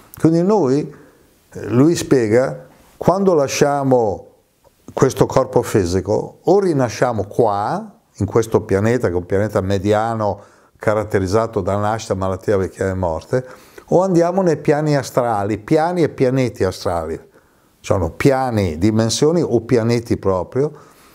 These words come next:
dove lì c'è solo nascita, vita e morte, non c'è malattia, non c'è la vecchiaia, quindi stanno meglio di come stiamo qua.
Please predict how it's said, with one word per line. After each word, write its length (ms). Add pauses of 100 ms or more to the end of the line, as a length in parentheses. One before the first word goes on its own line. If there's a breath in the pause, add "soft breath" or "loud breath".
(480 loud breath)
dove 300
lì 200
c'è 260
solo 440
nascita, 480
vita 260
e 40
morte, 440
non 140
c'è 180
malattia, 480
non 80
c'è 160
la 80
vecchiaia, 500
quindi 280
stanno 340
meglio 400
di 100
come 280
stiamo 320
qua. 320